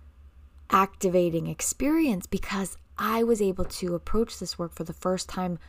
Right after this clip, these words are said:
completely seeing it from a different angle. And really, instead of being and connecting with the future self, using the power of the present self and the technology of prayer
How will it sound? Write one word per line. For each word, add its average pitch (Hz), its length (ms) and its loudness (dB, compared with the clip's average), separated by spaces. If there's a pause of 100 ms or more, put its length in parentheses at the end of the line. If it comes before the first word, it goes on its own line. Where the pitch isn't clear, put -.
(200)
completely 190 1120 -2
seeing 165 420 -4
it 160 180 -8
from 160 200 -8
a 143 120 -8 (100)
different - 380 -6
angle. 175 460 -4 (760)
And 175 220 0
really, 214 340 6
instead 185 360 -2
of 170 300 -4
being 180 600 0 (100)
and 160 160 -6
connecting 180 400 -6
with 165 120 -8
the 160 80 -10
future 190 420 -4
self, 151 380 -4 (240)
using 185 420 0
the 165 60 -4
power 170 440 -2
of 160 300 -4 (100)
the 165 120 -6
present 180 640 4
self - 480 -8 (260)
and 175 160 0
the 170 60 0
technology 170 640 -4
of - 160 -8
prayer 175 560 -2